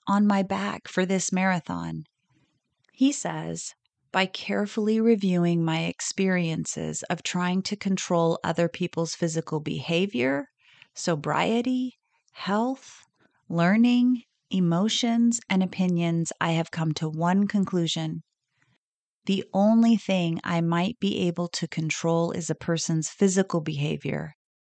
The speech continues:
and that requires that I possess enough physical strength and the opportunity and will to use it.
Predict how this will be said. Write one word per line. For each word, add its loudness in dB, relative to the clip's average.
and 4
that 6
requires 0
that 0
I 4
possess 2
enough 0
physical -2
strength -2
and 8
the 8
opportunity 2
and 0
will 0
to -6
use -4
it. -8